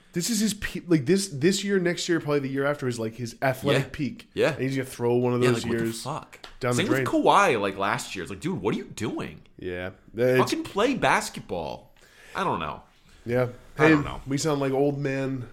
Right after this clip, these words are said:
Speaker 1: Russillo
Speaker 2: Yeah,
Speaker 1: and
Speaker 2: yeah,
Speaker 1: old
Speaker 2: we
Speaker 1: man
Speaker 2: do.
Speaker 1: Simmons.
Speaker 2: Fucking yoked it, dude. <laughs> Um, anyways, uh,
Speaker 1: Four hundred fifty-year-old girlfriend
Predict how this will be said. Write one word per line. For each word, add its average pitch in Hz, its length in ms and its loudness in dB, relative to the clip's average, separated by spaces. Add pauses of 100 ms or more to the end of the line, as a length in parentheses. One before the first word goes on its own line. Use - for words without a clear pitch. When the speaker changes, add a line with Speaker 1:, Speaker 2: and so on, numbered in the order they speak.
Speaker 1:
Russillo 147 360 2
Speaker 2:
Yeah, 139 100 8
Speaker 1:
and 120 100 6
Speaker 2:
yeah, 127 200 6
Speaker 1:
old 107 100 4
Speaker 2:
we 117 80 2
Speaker 1:
man 123 80 2
Speaker 2:
do. 113 60 0
Speaker 1:
Simmons. 113 340 0
Speaker 2:
Fucking 85 320 -8
yoked 85 560 -10
it, - 100 -14 (180)
dude. - 180 -10
<laughs> - 100 -6 (1000)
Um, 107 520 -2 (140)
anyways, 92 920 -2 (100)
uh, 90 800 -4
Speaker 1:
Four 82 100 -8
hundred 85 260 -12
fifty-year-old 87 600 -10
girlfriend - 560 -8